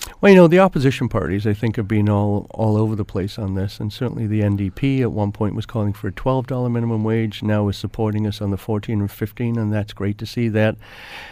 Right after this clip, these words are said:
The, uh, Progressive Conservatives voted against the implementation of, uh, Bill one forty-eight.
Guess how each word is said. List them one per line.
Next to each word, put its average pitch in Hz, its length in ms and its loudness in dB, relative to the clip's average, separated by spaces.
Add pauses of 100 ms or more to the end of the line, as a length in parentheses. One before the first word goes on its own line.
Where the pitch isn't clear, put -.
(140)
The, 127 300 6
uh, 120 220 6
Progressive 127 440 0
Conservatives 113 640 0
voted 113 440 -2
against 135 420 2
the 98 80 -2
implementation 95 800 -4
of, 92 400 -4
uh, 98 340 -4 (540)
Bill 107 180 -2
one 95 180 -2
forty-eight. 95 600 -4